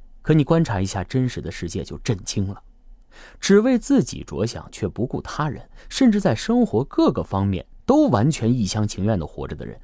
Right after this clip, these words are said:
太多了。这是我们所说的第一个事实，你的价值总是时而被高估，时而被低估，这是一种常态。还有个事实，可能很多人从来都没有认真想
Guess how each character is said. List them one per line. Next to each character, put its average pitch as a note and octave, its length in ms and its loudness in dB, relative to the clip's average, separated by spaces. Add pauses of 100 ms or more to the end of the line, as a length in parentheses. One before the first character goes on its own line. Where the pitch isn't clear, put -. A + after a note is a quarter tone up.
(160)
太 - 240 -4 (100)
多 - 200 -20
了。 - 60 -20 (840)
这 D#3+ 140 4
是 B2+ 100 2
我 G2+ 100 4
们 A2 100 4
所 F2+ 180 -4
说 A2 180 0
的 F2+ 100 -4
第 A#2+ 220 -2
一 C#3 60 -2
个 B2 80 -2
事 - 180 -8
实， - 260 -14 (540)
你 B2+ 160 6
的 C#3 100 4
价 F#3 240 2
值 D3 200 0
总 B1 260 -8
是 E2 160 -10
时 - 220 -4
而 F3+ 200 2
被 F#2 200 -2
高 A2 240 -2
估， D#2+ 200 -10
时 - 220 -10
而 D#2 120 -8
被 - 200 -12
低 G2+ 160 -4
估， - 200 -14 (340)
这 G2 180 -2
是 - 160 -12
一 D#2 80 -8
种 - 140 -18 (100)
常 - 320 -10
态。 - 180 -8 (1300)
还 D#3 220 2
有 B3 120 4
个 G#2 80 0
事 F#2+ 200 -6
实， - 260 -12 (160)
可 - 160 -2
能 A#2 100 4
很 D2 240 -6
多 A2+ 160 -2
人 G#2+ 120 0
从 C3 280 -6
来 A#2+ 140 0
都 A#2 100 -2
没 G2+ 120 -2
有 D#2 80 -6
认 D2+ 180 -8
真 F#2+ 100 -8
想 - 240 -10